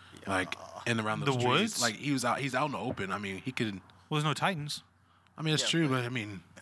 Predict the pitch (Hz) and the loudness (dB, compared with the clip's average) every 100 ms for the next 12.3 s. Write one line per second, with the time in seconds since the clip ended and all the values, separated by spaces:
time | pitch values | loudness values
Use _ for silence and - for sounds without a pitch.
0 | - 123 117 107 101 101 117 110 110 107 | -6 -6 -6 -6 -6 -8 -6 -4 -2 0
1 | 107 95 90 - 104 95 87 - - - | 0 0 -2 -2 4 6 6 4 4 6
2 | - 123 107 110 - 98 113 107 98 104 | 6 2 2 0 0 0 -2 -2 -4 -2
3 | 104 123 120 - 120 120 98 - 117 104 | 2 4 2 0 0 0 -2 -2 -2 4
4 | 120 113 95 95 - 87 - 127 107 - | 4 4 2 4 4 4 0 0 0 2
5 | - 120 120 104 82 90 104 104 110 104 | 2 4 2 -2 -6 -2 0 2 0 -4
6 | 98 92 107 117 90 95 - - - - | -4 0 4 4 2 2 2 2 -2 -16
7 | - - - - - 175 185 185 165 139 | -20 -20 -20 -20 -2 0 4 2 2 -2
8 | - - 143 160 160 160 156 147 - 156 | -8 -4 0 2 2 0 2 2 -2 4
9 | 156 - 185 156 151 - 143 143 139 120 | 4 6 4 6 6 6 4 2 0 -2
10 | - 151 135 131 117 123 - 151 151 156 | -2 -2 2 2 4 2 2 0 0 -2
11 | 147 - - - - - - - 127 120 | -8 -18 -20 -20 -20 -20 -8 2 4 4
12 | 113 - - | 2 0 -2